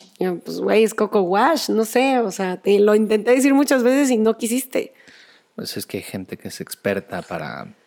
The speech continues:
Speaker 2: Pues,
Speaker 1: Pero sí,
Speaker 2: hablar.
Speaker 1: sí creo que pueda que un trabajo te haga perder esa admiración por tu pareja por X razones. Digo, yo ya les di esta razón,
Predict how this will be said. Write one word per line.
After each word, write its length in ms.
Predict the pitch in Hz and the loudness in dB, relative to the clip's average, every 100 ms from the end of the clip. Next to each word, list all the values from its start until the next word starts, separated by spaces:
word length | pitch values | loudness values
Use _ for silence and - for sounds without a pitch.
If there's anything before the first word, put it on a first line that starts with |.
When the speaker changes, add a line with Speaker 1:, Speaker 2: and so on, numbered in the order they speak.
| _ _ _ _ _ - - | _ _ _ _ _ -20 -12
Speaker 2:
Pues, 160 | - 202 208 | -2 2 2
Speaker 1:
Pero 120 | 208 | 2
sí, 120 | 196 | 2
Speaker 2:
hablar. 200 | 247 - - | 0 0 -8
Speaker 1:
sí 320 | - - 254 - | -8 -2 -2 2
creo 580 | 254 233 214 214 262 | 4 4 4 2 0
que 920 | - 220 160 131 - - - - - _ _ _ - - _ _ - | 0 0 2 -2 -8 -18 -20 -20 -20 _ _ _ -20 -20 _ _ -4
pueda 320 | 220 214 214 | 2 4 2
que 400 | 226 214 202 196 | 2 2 2 2
un 240 | - 226 214 | 2 0 2
trabajo 960 | 220 220 226 233 - 202 214 381 - _ _ - | 2 4 4 2 0 0 2 0 -4 _ _ -2
te 80 | |
haga 680 | 196 202 208 208 196 180 170 _ _ _ _ _ | 0 2 2 2 2 -2 -6 _ _ _ _ _
perder 460 | 226 220 214 226 | 2 4 4 4
esa 220 | 233 226 208 | 4 2 0
admiración 640 | 180 196 185 185 208 196 | 2 0 0 -2 0 0
por 160 | 190 190 | -2 -6
tu 420 | - 165 165 170 _ _ | -6 -6 -6 -8 _ _
pareja 720 | 196 202 208 - 190 220 359 _ _ _ _ _ _ _ _ _ - | 0 2 2 0 0 0 -4 _ _ _ _ _ _ _ _ _ -2
por 140 | 226 | 2
X 260 | 247 254 254 | 4 4 2
razones. 400 | 240 285 262 196 | 2 2 2 2
Digo, 160 | 196 185 | 2 0
yo 200 | 180 190 | 2 2
ya 180 | 190 196 | 2 0
les 200 | 185 165 | -2 -2
di 160 | 180 | -2
esta 180 | 180 - | -2 -6
razón, 480 | 185 185 - 190 175 | -6 -6 -4 -4 -6